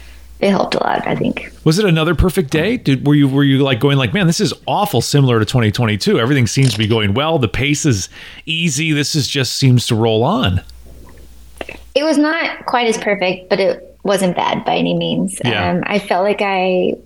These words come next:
Speaker 1: I wasn't, it wasn't quite as magical. Like, my legs didn't feel quite as smooth and easy and could just do whatever I asked of them, but they were also doing just fine. Um, and so it was, it was something I could work with
Speaker 2: Mm-hmm.
Speaker 1: for sure. And so I knew that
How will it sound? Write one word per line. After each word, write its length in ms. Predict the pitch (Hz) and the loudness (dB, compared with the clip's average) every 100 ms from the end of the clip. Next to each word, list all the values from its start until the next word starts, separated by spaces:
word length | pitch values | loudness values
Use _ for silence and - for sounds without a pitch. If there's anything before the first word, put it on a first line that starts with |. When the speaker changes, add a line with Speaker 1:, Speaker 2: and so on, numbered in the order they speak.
| - | -4
Speaker 1:
I 40 | 208 | 0
wasn't, 320 | 226 214 - | 0 0 -2
it 40 | 220 | 0
wasn't 260 | 247 247 | 2 2
quite 180 | 240 220 | 2 0
as 140 | 202 196 | 0 0
magical. 560 | 180 185 214 208 208 | 0 -2 -2 -2 0
Like, 180 | 196 190 | 0 -2
my 140 | 185 | -2
legs 260 | 175 180 - | 0 -2 -2
didn't 240 | - 196 | -2 -2
feel 180 | 190 180 | 0 -2
quite 380 | - - 196 180 | -2 -4 -2 0
as 160 | 185 - | 0 0
smooth 540 | 214 196 196 196 196 | 0 2 2 2 2
and 140 | 190 - | 2 2
easy 580 | 175 190 196 185 185 | 2 2 4 2 4
and 100 | 185 | 2
could 120 | 190 196 | 2 0
just 240 | 185 - | -2 -2
do 180 | 202 190 | 0 2
whatever 320 | 180 185 185 | 0 0 -2
I 60 | - | -2
asked 260 | 190 - | -4 -2
of 80 | 220 | 0
them, 340 | 240 240 247 247 - - _ _ | 2 4 4 2 -8 -20 _ _
but 120 | 226 | -2
they 140 | 220 214 | 0 0
were 180 | 202 190 | 0 0
also 260 | 202 208 | -2 0
doing 320 | 185 185 180 | 0 0 0
just 220 | 175 170 - | 0 -2 -2
fine. 300 | - - 208 - - | -2 -2 -4 -6 -6
Um, 340 | 175 180 180 - | -4 -2 -2 0
and 180 | 196 | 0
so 100 | 185 | 2
it 40 | 160 | 0
was, 260 | 196 - - | 0 -4 -2
it 80 | 240 | 0
was 80 | 240 | 2
something 200 | 262 226 | 0 0
I 40 | |
could 140 | - - | 0 0
work 180 | 170 | 0
with 200 | - 170 - - | 0 -2 -4 -2
Speaker 2:
Mm-hmm. 180 | 101 98 | 0 2
Speaker 1:
for 140 | 175 | 0
sure. 360 | - - 185 226 - | 0 -2 -2 -6 -4
And 220 | 185 185 | -2 0
so 80 | 196 | 0
I 240 | 180 175 | 2 2
knew 240 | 196 196 | 2 2
that 380 | 180 180 180 - | 2 0 -2 -6